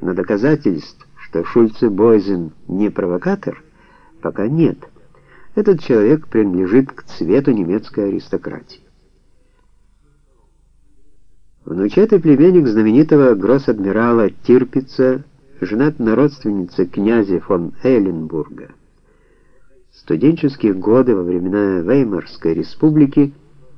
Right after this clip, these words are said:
издавал журнал Der Gegner, «Противник», носивший антиправительственный характер, за что был однажды арестован.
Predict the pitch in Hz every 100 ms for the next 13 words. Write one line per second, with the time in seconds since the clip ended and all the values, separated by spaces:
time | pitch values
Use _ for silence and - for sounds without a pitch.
0 | - - _ - - 95 110 185 175 143
1 | 120 120 143 139 131 98 90 110 101 90
2 | 107 110 127 143 - - - - 87 -
3 | 92 101 143 151 _ - _ _ _ _
4 | _ - - - 180 170 165 147 - 160
5 | 156 151 - 110 147 156 143 - 143 139
6 | 135 110 76 - - - - - _ _
7 | - - 90 110 - 190 147 165 156 104
8 | 127 131 143 143 120 123 - 87 69 -